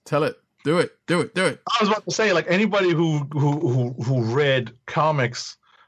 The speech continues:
Speaker 2: involving the Scarlet Witch growing up knew this, 'cause this is all pre-Chaos Magic. Chaos
Speaker 1: Mm-hmm.
Speaker 2: Magic is a much more recent thing.
Speaker 1: Right.
Speaker 2: She was always a hex.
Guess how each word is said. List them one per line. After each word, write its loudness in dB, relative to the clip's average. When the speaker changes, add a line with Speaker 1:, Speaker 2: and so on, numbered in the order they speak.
Speaker 2:
involving 2
the 2
Scarlet 0
Witch 0
growing 2
up 2
knew 0
this, -2
'cause 0
this 2
is 2
all 2
pre-Chaos 0
Magic. -8
Chaos 2
Speaker 1:
Mm-hmm. 0
Speaker 2:
Magic 2
is 0
a 2
much 0
more 2
recent 2
thing. -2
Speaker 1:
Right. -6
Speaker 2:
She 2
was 2
always 2
a 2
hex. -6